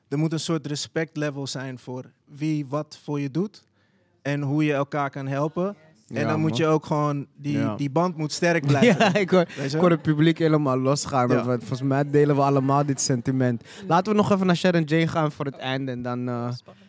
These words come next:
Speaker 2: ja, de, even de laatste woorden op dit, ja.
Speaker 3: Eh, laatste woord voor mij. Ja, het is, eh, allemaal team effort.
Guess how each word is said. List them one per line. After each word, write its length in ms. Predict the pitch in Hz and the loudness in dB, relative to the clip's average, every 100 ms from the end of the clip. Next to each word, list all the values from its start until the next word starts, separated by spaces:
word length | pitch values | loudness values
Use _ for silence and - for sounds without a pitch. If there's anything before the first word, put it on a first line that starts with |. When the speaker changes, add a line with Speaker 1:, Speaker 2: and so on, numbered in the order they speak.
| - | -8
Speaker 2:
ja, 280 | 131 127 | -4 -2
de, 120 | 120 - | -4 -8
even 180 | 139 147 | -6 -2
de 60 | 139 | 0
laatste 340 | 131 135 - | 0 0 -4
woorden 360 | 123 123 120 117 | -2 -2 -2 -6
op 140 | 104 | -6
dit, 220 | 110 101 | -8 -6
ja. 240 | 110 101 95 _ _ _ _ _ _ _ _ _ | -8 -10 -12 _ _ _ _ _ _ _ _ _
Speaker 3:
Eh, 120 | 220 208 202 | -20 -18 -18
laatste 200 | 190 190 | -20 -20
woord 160 | - 190 | -20 -20
voor 80 | - | -18
mij. 180 | 196 180 | -16 -10
Ja, 120 | 180 | -8
het 160 | 165 - | -6 -8
is, 200 | 190 - | -8 -4
eh, 200 | 196 180 | -2 -2
allemaal 480 | - 190 190 175 175 | -2 -6 -6 -8 -12
team 260 | - 226 226 | -12 -6 -6
effort. 800 | 226 233 - 240 254 _ - - | -6 -12 -12 -16 -18 _ -20 -20